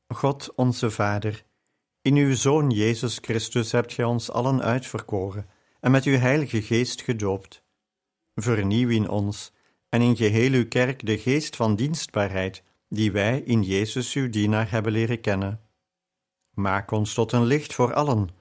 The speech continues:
opdat uw heil tot de grenzen der aarde mag gaan. Door onze Heer Jezus Christus, uw Zoon, die met u leeft en heerst, in de eenheid van de Heilige Geest,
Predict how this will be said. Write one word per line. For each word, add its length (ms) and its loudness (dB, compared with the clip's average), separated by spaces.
opdat 320 0
uw 140 2
heil 280 0
tot 200 -2
de 100 -2
grenzen 480 -2
der 220 -4
aarde 360 -2
mag 260 -2
gaan. 360 -4
Door 160 -4
onze 280 -4
Heer 300 -4
Jezus 360 -6
Christus, 500 -6
uw 160 -2
Zoon, 420 -2
die 160 2
met 200 2
u 120 2
leeft 300 -2
en 100 0
heerst, 560 -4
in 140 -2
de 200 -4
eenheid 640 0
van 160 -4
de 80 -2
Heilige 400 -2
Geest, 460 -4